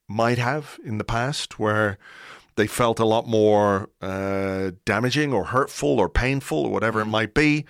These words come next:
But, you know, there is a, an inherent pressure that comes with the games, uh, at this stage, right? Where every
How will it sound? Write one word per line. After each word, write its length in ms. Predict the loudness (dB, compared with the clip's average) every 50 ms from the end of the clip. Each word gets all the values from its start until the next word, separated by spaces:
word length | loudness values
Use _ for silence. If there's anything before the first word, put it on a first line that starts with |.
| -14 -20 -20 -20 -20 -20 -20 -20 -20 _ _ _ _
But, 260 | 4 4 4 4 0 -4
you 180 | 0 2 4
know, 140 | 4 4 4
there 360 | 2 0 2 2 4 4 6
is 200 | 4 4 4 4
a, 280 | 4 4 4 4 2 2 2
an 100 | 2 2
inherent 560 | 2 2 0 2 2 2 2 2 0 -4 -6
pressure 360 | -2 0 2 2 4 4 4
that 180 | 4 2 0 0
comes 380 | 2 2 2 4 4 2 2 2
with 120 | 2 2
the 80 | 0 0
games, 580 | 0 2 2 0 0 -4 -6 -8 -12 -12 -14 _ _ _ _ _ -20 -20 -20 -20 -20 _ _ _ _ 0
uh, 140 | 0 0 2 2
at 180 | 0 -2 0
this 200 | 0 0 0 0
stage, 380 | 0 0 0 0 0 -2 -4 -4
right? 320 | -2 -2 -2 -2 -4 -6
Where 400 | -8 -4 0 0 2 0 2 2
every 560 | 2 0 2 2 2 4 4 4 2 0 -2